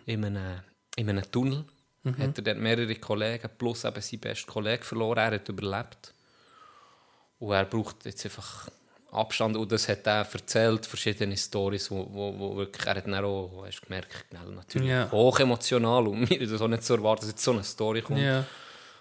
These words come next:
Speaker 1: Und hat, ja, geheult und ist recht,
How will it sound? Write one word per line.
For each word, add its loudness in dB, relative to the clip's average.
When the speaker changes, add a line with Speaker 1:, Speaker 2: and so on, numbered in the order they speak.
Speaker 1:
Und -2
hat, -12
ja, -4
geheult -2
und -6
ist -4
recht, 6